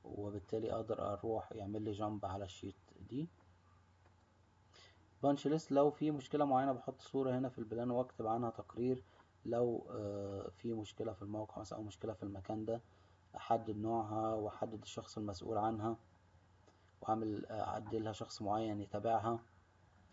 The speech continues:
احدد له الوقت المطلوب، ولو في cost impact على الكلام ده، وهيكون في، آه، محادثة هنا هيقول لي ان انا خلصت وهكذا. آه،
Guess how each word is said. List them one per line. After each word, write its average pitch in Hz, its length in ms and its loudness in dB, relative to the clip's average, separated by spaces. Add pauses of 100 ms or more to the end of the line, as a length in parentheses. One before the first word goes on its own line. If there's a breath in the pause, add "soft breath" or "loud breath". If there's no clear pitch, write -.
(220 loud breath)
احدد 104 240 -6
له 113 180 -4
الوقت 113 340 2
المطلوب، 110 540 -4
ولو 113 180 2
في 117 180 -6
cost - 300 -8
impact 110 520 -2
على 104 100 -2
الكلام 110 320 -6
ده، 117 140 -2 (400 soft breath)
وهيكون 127 640 4
في، 127 520 0
آه، 107 160 -6
محادثة 110 520 -4
هنا 110 300 -4 (360 soft breath)
هيقول 120 260 0
لي 113 80 2
ان 107 120 -2
انا 110 120 0
خلصت 104 580 -4
وهكذا. 107 720 -2 (800 soft breath)
آه، 104 600 -4